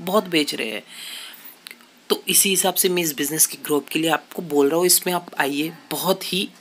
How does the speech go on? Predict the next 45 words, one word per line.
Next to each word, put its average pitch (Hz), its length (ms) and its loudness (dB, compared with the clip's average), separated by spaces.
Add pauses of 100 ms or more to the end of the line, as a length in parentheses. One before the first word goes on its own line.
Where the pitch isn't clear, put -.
(120)
अच्छा 165 240 2
मौका 147 300 -8
है। 113 140 -14 (540)
और 285 60 4
आपको - 360 -2
उन्हीं 202 380 2
की, 247 180 0
जहाँ 180 300 -4
पे 240 80 2
वो 220 180 4
sell 233 300 8
करते 233 180 2
हैं, 233 80 4
वहाँ 208 220 2
पे 254 60 4
ही 254 60 6
जाइए, 226 400 4
उन्हीं 190 280 0
की 226 120 -2
shop 214 300 2
पे 214 60 4
जाइए 214 280 -2
और, 240 160 0 (460)
उम, 208 260 2
जाके 190 280 -2
marketing 196 440 -2
करके 196 220 -4
आइए, 202 180 2
अपना 196 300 -2
माल 190 220 -2
लेंगे 180 360 4
ही 185 180 2
लेंगे 160 340 -2
वो। 120 180 -12 (400)
और 175 80 2
दोस्तों, 180 320 2
अभी 180 120 0
बात 160 300 -4
रही 151 260 -4 (160)
जो 170 140 -2
मैंने 175 160 -2
बोला 160 200 -4
था - 80 -4
टिप्स - 340 -2
की, - 220 -8